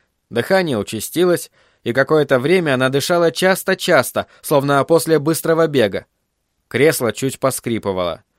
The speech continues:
Впрочем, это не раздражало, скорее успокаивало. Туда-сюда, туда-сюда. В голове ни единой мысли.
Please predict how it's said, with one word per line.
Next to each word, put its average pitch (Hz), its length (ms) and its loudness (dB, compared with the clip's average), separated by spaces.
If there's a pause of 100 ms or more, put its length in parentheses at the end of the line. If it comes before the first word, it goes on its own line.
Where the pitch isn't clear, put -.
(300)
Впрочем, 127 580 0 (240)
это 135 240 -2
не 127 120 2
раздражало, 117 680 0 (160)
скорее 123 540 0
успокаивало. 113 840 -2 (440)
Туда-сюда, 123 960 -8 (200)
туда-сюда. 107 920 -8 (480)
В 98 140 -10
голове 156 580 0
ни 113 200 -4
единой 131 500 0
мысли. 104 440 -6